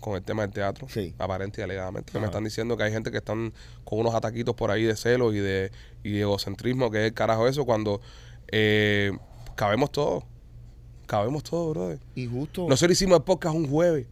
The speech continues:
Speaker 2: Sí.
Speaker 1: Un jueves, brother.
Speaker 2: Un
Speaker 1: Mira,
Speaker 2: jueves.
Speaker 1: nosotros hicimos un podcast en vivo. Que eso aquí, yo me acuerdo que era en Flamingo creo que lo ha sido Otaola, eh, que ha sido una matiné de, en, el último viernes del, del mes. Pero no es normal que la gente vayan a ver shows de estos internet, a redes sociales.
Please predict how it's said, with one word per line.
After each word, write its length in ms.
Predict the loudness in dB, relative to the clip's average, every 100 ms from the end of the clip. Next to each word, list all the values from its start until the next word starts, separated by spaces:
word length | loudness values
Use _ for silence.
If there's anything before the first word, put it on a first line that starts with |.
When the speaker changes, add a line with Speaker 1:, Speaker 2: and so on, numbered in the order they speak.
| -18 -14
Speaker 2:
Sí. 340 | -8 -8 0
Speaker 1:
Un 180 | 4 6 10
jueves, 280 | 12 12 10
brother. 160 | 8 8
Speaker 2:
Un 40 |
Speaker 1:
Mira, 100 | 8
Speaker 2:
jueves. 40 | 6
Speaker 1:
nosotros 260 | 4 2 2
hicimos 180 | 4
un 120 | 4 6
podcast 480 | 4 4 -2 -6 -8 -8
en 240 | 0 2 6
vivo. 300 | 6 6 0 -8 -18 -20 -20 0
Que 160 | 6
eso 180 | 6 6
aquí, 340 | 4 4 0 0
yo 100 | 4
me 60 |
acuerdo 260 | 8 8 8
que 60 | 6
era 220 | 6 4 -6 -18 -18 0
en 140 | 0
Flamingo 480 | 4 4 6 4 4
creo 160 | 4 4
que 60 |
lo 60 | 2
ha 40 |
sido 160 | 2 2
Otaola, 520 | 6 8 10 8 6
eh, 40 | 4
que 60 |
ha 40 | 0
sido 100 | 2
una 80 | 4
matiné 260 | 4 6
de, 260 | 6 6 4
en, 160 | 2 0 0
el 140 | -2
último 300 | -2 -2 0
viernes 340 | 0 0 0
del, 240 | 0 -2 -2
del 120 | -2
mes. 220 | 0 -2 -4 -18 -18 -18 -18 -20 -20 -20 -20 -20 -8
Pero 160 | -2 2
no 60 |
es 60 | 2
normal 400 | 4 2 2 -2
que 80 | 0
la 80 | -4
gente 180 | -2
vayan 220 | 0 2 2
a 40 |
ver 160 | 0 0
shows 220 | -4 -2
de 60 | -2
estos 180 | -4 -4
internet, 440 | -4 -4 -2 -4 -6 -18 -18 -6
a 100 | -2 2
redes 160 | 2
sociales. 360 | 0 -2 -2